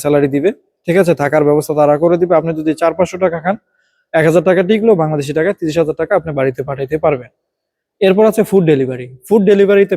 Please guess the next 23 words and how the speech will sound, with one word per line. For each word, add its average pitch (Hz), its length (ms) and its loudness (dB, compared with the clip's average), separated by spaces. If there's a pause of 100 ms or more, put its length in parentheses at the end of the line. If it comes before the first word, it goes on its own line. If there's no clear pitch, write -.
বেতন 147 200 -4 (100)
বেশি। 127 180 -14 (360)
ডেলিভারিতে 180 580 4
যদি 180 180 -2
আপনার 175 200 -4
নিজের 165 240 0
লাইসেন্স 143 340 -2
থাকে, 143 200 -6 (460)
সেক্ষেত্রে 185 380 2
আপনি 190 120 -2 (100)
দেখা 160 240 0
গেছে 170 260 -2
আপনি 170 180 -4 (640)
আপনার 185 420 2 (680)
কর্মের 233 380 4
উপরে 208 260 2
আপনি 175 140 -2 (600)
বিবেচনা 170 440 2
করতে 175 220 0
পারবেন 147 260 0
যে 147 120 2
আপনার 147 220 -4
স্যালারিটা, 143 360 2